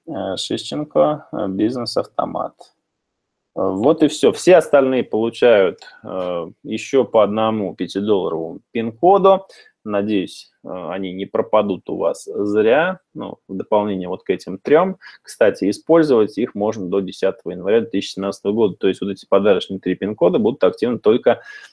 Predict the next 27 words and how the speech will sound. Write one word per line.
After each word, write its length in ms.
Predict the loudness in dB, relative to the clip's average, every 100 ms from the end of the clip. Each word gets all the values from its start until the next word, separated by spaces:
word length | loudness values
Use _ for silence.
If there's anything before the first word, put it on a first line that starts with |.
| _ _
в 80 |
течение 560 | -12 -8 -4 -2 0 0
десяти, 840 | -2 -4 -2 -2 -2 -6 -6 -8 -12 _
нет, 260 | -10 -8 -8
не 100 | -8
десяти, 320 | -10 -10 -8 -4
наверное, 260 | -4 0
побольше, 380 | 2 2 0 0
двенадцати 560 | 2 4 4 0 -8 -6
дней, 320 | 0 2 4
да, 160 | 4 6
до 160 | 4
десятого 540 | 2 2 0 2 0 -2
января. 420 | 2 4 4 2
Пожалуйста, 760 | 2 4 4 4 2 2 2
учтите 580 | 2 -2 -4 -4 -2 0
это 280 | 2 2 -4
и 340 | -4 -6 -6
не 280 | -6 -6 -4
забудьте 640 | -2 -2 -2 -6 -6 -12
их 360 | -8 -8 -10 -14 _ _ _ -12
использовать, 500 | -10 0 0 0 -6
иначе 280 | -6 -4 -6
они 180 | -8
истекут 520 | -10 -10 -4 -4 -4 -4
и 180 | -4 -4
всё 420 | -6 -6 -6